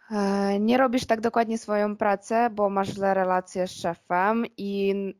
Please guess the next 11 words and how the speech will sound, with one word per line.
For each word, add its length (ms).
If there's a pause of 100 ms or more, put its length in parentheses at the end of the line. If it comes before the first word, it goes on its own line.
(120)
myślę, 360
że 160
najgorsze 720
jest, 360
kiedy 220
w 60
pracy 360
jest 300
do 80
ciebie 280
mobbing. 540